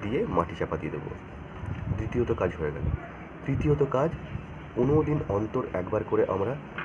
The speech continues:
কুড়ি, কুড়ি, কুড়ি স্প্রে করব। কুড়ি, কুড়ি, কুড়ি হলো একটা এনপিকে খাবার। এই কুড়ি, কুড়ি এনপিকে খাবারটা কিন্তু আমরা পনেরো দিন অন্তর হোক বা এক মাস অন্তর হোক আমরা এটাকে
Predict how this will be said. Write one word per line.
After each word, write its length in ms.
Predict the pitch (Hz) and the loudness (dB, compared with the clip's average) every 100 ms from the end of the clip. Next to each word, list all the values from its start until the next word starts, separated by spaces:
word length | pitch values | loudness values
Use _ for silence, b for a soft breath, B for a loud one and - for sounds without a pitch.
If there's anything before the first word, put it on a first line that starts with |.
| - | -6
কুড়ি, 240 | - 160 170 | 2 4 4
কুড়ি, 280 | 151 151 147 | 4 4 4
কুড়ি 240 | 127 135 | 2 2
স্প্রে 280 | 135 - 98 | 0 0 2
করব। 200 | 87 78 73 - - - - - - - | 4 2 -2 -8 -12 -14 -14 -14 -10 -4
কুড়ি, 180 | 107 120 | -2 0
কুড়ি, 220 | 123 117 | 0 0
কুড়ি 240 | - 110 | 2 0
হলো 180 | 110 104 | 2 2
একটা 160 | 98 110 | 2 0
এনপিকে 540 | - 95 101 113 117 | 2 0 0 2 2
খাবার। 280 | - 113 165 - | 2 0 0 -2
এই 80 | 95 - | -2 0
কুড়ি, 160 | 107 131 | 0 0
কুড়ি 240 | 131 120 | 0 0
এনপিকে 300 | 92 98 - | 0 0 2
খাবারটা 340 | 92 87 87 101 | 2 4 2 0
কিন্তু 260 | 95 95 | -2 0
আমরা 180 | 104 123 180 - - - - - - | 2 2 2 2 6 6 4 2 6
পনেরো 260 | 101 95 | 8 8
দিন 120 | 82 | 8
অন্তর 340 | - 92 - 113 | 6 6 6 6
হোক 140 | - - | 6 6
বা 200 | 95 117 - | 2 2 0
এক 80 | 87 90 | -2 -2
মাস 220 | 90 - | -2 -2
অন্তর 220 | 87 90 | -2 0
হোক 220 | 107 147 | -2 0
আমরা 220 | 90 120 - | 2 0 0
এটাকে 320 | 87 87 73 | 0 0 0